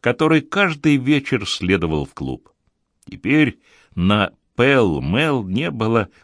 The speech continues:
ни малейших шансов обменяться вежливым приветствием с хорошим знакомым. Встречались только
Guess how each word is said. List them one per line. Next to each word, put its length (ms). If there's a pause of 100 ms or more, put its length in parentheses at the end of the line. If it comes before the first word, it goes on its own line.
ни 280
малейших 760
шансов 520
обменяться 800 (320)
вежливым 840
приветствием 760
с 100
хорошим 420
знакомым. 560 (1400)
Встречались 880
только 680